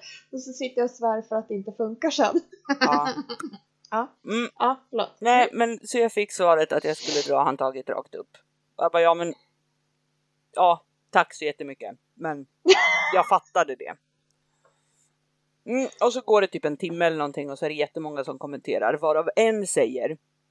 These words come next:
Speaker 2: "Sätt in en stekspade mellan de här plattorna." Alltså det är två stycken typ A fyra stora plattor som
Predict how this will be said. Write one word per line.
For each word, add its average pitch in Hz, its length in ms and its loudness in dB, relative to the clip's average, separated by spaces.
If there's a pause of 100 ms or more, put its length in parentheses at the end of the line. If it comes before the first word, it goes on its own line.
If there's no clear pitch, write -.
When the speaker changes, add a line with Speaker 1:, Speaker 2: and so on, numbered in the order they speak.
(220)
Speaker 2:
"Sätt 175 180 -2
in 156 140 -4
en 151 100 -4
stekspade 170 880 2 (1080)
mellan 185 460 2
de 156 120 2
här - 80 -8
plattorna." - 720 -2 (840)
Alltså - 340 2
det 202 220 4
är - 60 -6 (840)
två 226 160 2
stycken 143 480 -6 (500)
typ 160 240 -12
A 160 220 2
fyra 147 180 0
stora 151 360 -4
plattor - 560 -6
som 147 260 -6